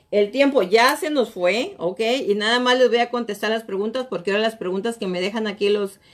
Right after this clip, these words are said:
los clientes no se las voy, no se las voy a contestar, ¿ok? Ok, este, vamos a empezar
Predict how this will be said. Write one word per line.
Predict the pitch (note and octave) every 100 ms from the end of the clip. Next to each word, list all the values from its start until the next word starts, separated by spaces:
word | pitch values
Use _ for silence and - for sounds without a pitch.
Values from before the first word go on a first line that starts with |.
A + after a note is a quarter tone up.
| - - -
los | F3
clientes | F3 G#3+ G#3+ A3
no | F#3+ F#3
se | G3+
las | G3 F3+
voy, | E3 E3+ F3 -
no | - E3
se | F#3+
las | F3 D#3
voy | E3 E3
a | D#3+
contestar, | D3+ D3 D3 - - - D#3
¿ok? | - F#3+ A3+ C4+ - _ _ _ _ _ _ _ _ _ _ - - _ _ -
Ok, | A3+ A3
este, | A3+ A#3 B3+ D4 D4+ A3 A3+ A3 - G#3 G#3+ G#3+ G#3
vamos | G3+ A3 B3+ C4
a |
empezar | A#3 F#3+ F#3+ A3 A3+ B3 C#4 F4+